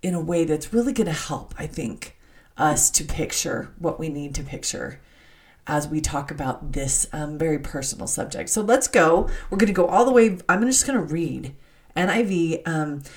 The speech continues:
Isaiah sixty-one, all the way through verse seven. We're gonna skip a few, but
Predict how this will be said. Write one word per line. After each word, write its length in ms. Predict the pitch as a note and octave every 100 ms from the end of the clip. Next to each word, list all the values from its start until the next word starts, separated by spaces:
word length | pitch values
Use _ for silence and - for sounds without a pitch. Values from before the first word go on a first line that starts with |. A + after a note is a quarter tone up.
| - -
Isaiah 320 | E3 F3+ F3
sixty-one, 1040 | - A3+ - C4 G3 F3 E3+ E3+ E3+ F3+ - - -
all 160 | F3+
the 40 | G#3
way 120 | A3
through 200 | G3+ F#3
verse 240 | E3 D#3
seven. 460 | - - C#3 C#3 B2+
We're 100 | C3
gonna 120 | C#3
skip 280 | C3 - -
a 40 |
few, 260 | - - F#2
but 300 | - -